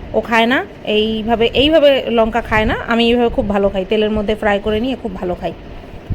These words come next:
তো চলো এদিকে আলু ভাজাটা হোক, আর এইদিকে দেখো ওর ভাত, আহ, টিফিনে নিয়ে যাবে, সেটা জুড়াতে দিয়ে দিয়েছি। আর এখানে সবজিগুলো সব জাল দিয়ে রেখেছি, এটা হচ্ছে টমেটো দিয়ে ডাল, এটা হচ্ছে চালতা দিয়ে ডাল, আর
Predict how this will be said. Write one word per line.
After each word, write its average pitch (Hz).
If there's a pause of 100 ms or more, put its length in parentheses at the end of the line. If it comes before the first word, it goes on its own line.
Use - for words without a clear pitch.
(200)
তো 208 (140)
চলো 226 (320)
এদিকে 208
আলু 220
ভাজাটা 220
হোক, 233 (640)
আর 208
এইদিকে 233
দেখো 233 (180)
ওর 214
ভাত, 214
আহ, - (640)
টিফিনে 240
নিয়ে 226
যাবে, 233
সেটা 226
জুড়াতে 220
দিয়ে 214
দিয়েছি। 220 (880)
আর 254
এখানে 269 (300)
সবজিগুলো 254
সব 269
জাল 233
দিয়ে 254
রেখেছি, 254 (140)
এটা 254
হচ্ছে 254
টমেটো 240
দিয়ে 254
ডাল, 233 (480)
এটা 226
হচ্ছে 247
চালতা 240
দিয়ে 247
ডাল, 208 (800)
আর 208